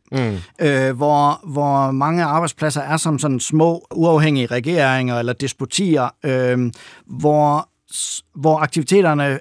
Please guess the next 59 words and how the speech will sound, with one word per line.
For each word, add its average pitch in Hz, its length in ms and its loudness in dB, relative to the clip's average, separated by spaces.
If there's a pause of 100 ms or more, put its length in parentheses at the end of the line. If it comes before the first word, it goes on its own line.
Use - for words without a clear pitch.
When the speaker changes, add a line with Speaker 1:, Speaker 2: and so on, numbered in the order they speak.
(120)
Speaker 2:
er 135 200 -4
struktureret 156 420 -4
på 151 100 2
en 143 120 2
måde, 147 260 2
der 175 100 0 (140)
ikke 220 360 0 (180)
bare 127 160 2
kan 127 160 -2
være 127 160 0
rent 120 360 -2
lystbetonet. 117 640 -6
Og 139 120 -6
det 156 120 -2
er 170 40 2
ikke, 175 180 -4
nu 156 60 -2
siger, 160 200 2
at 151 80 -2
alt 180 200 -2
kan 120 160 -6
være 151 240 2
det, 139 200 -2 (320)
fordi 147 140 -2
jeg 160 60 2
er 160 40 4
helt 190 260 4
enig 170 260 2
i, 151 160 4 (100)
at, 135 300 -2 (720)
at, 143 400 0
øh, 131 140 0
utopien 165 480 2
er 151 80 4
ikke 165 160 0
at, 165 80 -2 (220)
at 139 100 0
ligge 156 220 -2
på 135 80 -8
sofaen. 139 680 -2
Altså, 123 220 -4
og 120 300 0
det 156 60 0
er 147 40 -2
igen 170 100 2
Speaker 1:
Mm. 175 40 2
Speaker 2:
derfor, 147 180 0
jeg 127 60 -2
synes, 147 200 -4
at 131 100 -8
dovenskab 143 400 0
er, 127 60 0
er, 123 420 0 (100)
er 131 140 -4
et 120 60 -4 (160)
problematisk, 135 760 -2
øh, 123 360 0
Speaker 1:
<laughs> 120 120 -2 (120)
Speaker 2:
øh, 123 200 2